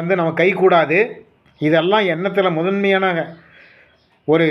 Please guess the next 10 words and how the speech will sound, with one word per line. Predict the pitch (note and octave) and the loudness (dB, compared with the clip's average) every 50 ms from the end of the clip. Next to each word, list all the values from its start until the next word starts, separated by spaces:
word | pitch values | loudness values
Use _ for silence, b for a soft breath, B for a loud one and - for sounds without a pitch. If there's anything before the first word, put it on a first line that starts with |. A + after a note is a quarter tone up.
| C#3+ C#3 C3 A#2+ A#2 - - - D3 | -2 -4 -4 -8 -10 -12 -6 -2 0
காரணக்கர்த்தாக | D#3+ F3+ G3 G3+ F#3+ E3+ F3+ E3+ E3+ F3 E3 D#3+ F3 F3 E3 D3 | 2 2 2 0 0 0 0 0 2 2 2 2 2 0 0 0
வச்சுக்கிட்டு | E3 E3 E3 A3+ G3 G3+ F3+ G#3+ G3 | -2 -2 -2 -2 -2 -2 -4 -2 -2
நம்ம | F3+ D#3+ D#3 C#3 | -2 0 0 0
இதை | C3+ B2+ C3 D#3+ | 0 0 0 0
செய்கிறதுக்கு | E3+ F#3+ F#3 F3 F3 D#3 D3+ | 0 0 0 0 0 0 0
ஆரம்பிச்சோம்னா | E3 E3+ E3 E3 E3+ F#3 F#3+ A3 G#3+ E3+ | 0 0 -4 -4 -4 -2 0 0 0 0
இது | C#3+ C#3+ C3 B2 A#2 - - C#3 | 2 0 0 0 -2 -4 0 0
எளிதில் | D#3 F3+ G#3 G3 G#3 F#3+ F3 | 2 2 2 0 0 -2 -2
நம்மளுக்கு | E3 C3+ C3+ C3 A#2+ B2 A#2+ - C#3+ | -4 -2 -2 -4 -2 -4 -2 0 0
கைகூட்டிடும். | F3 F3+ E3+ E3 D3 C#3+ C3+ D3 G#3 A#3+ | 0 0 -2 -2 0 0 0 0 0 -2